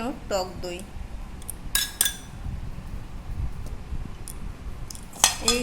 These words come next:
দিয়ে আমি এখন এটাকে ভালো করে, দেখো, আমি চটকাচ্ছি, মানে মাখছি, সুন্দর করে মাখতে হবে পাঁচ মিনিট ধরে, পাঁচ মিনিট, just পাঁচ মিনিট। আমি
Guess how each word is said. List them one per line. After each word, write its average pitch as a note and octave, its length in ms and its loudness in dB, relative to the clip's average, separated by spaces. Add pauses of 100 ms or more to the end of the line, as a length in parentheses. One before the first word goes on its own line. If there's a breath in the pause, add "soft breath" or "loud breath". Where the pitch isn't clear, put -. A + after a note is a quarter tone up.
দিয়ে C4 260 10
আমি A3 160 2 (600)
এখন - 180 4 (120)
এটাকে A#3+ 260 2 (220)
ভালো A#3+ 580 6 (120)
করে, G#3+ 180 2 (560)
দেখো, G#3+ 360 -2 (720)
আমি A3 120 2 (100)
চটকাচ্ছি, G3+ 640 0 (120)
মানে F#3+ 180 -2 (600)
মাখছি, - 500 2 (340)
সুন্দর B3+ 420 4 (160)
করে B3+ 160 2 (120)
মাখতে - 360 0
হবে G#3 220 2 (680)
পাঁচ G#3 160 6 (120)
মিনিট A3 200 2 (120)
ধরে, E3 200 0 (680)
পাঁচ G#3+ 180 4 (100)
মিনিট, B3 240 2 (200)
just A3 220 2 (120)
পাঁচ G3+ 140 2 (120)
মিনিট। F3 300 -6 (2250)
আমি A3 200 4